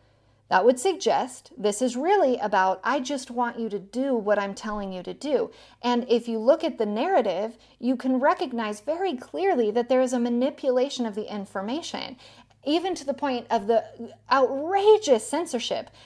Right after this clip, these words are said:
of medical doctors, of professionals, of epidemiologists, of, I mean, w-, tell me why one doctor with the exact same credentials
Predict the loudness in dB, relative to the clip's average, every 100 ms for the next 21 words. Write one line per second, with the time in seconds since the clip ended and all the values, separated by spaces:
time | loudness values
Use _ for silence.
0 | 0 2 2 2 2 4 4 4 2 0
1 | 2 2 2 0 -4 -4 -6 -6 -6 0
2 | 0 0 -4 -4 -4 -8 -16 -14 2 4
3 | 4 0 0 0 0 0 2 4 2 2
4 | -2 -2 2 2 2 -6 -20 -20 _ _
5 | -20 -20 -4 2 4 4 2 -6 -20 -20
6 | -20 -14 -8 -8 -8 -6 -2 0 0 2
7 | 4 4 2 -4 2 2 4 2 0 -2
8 | -4 -2 0 0 0 0 0 0 -4 -4
9 | -2 -4 -4 -2 -2 -2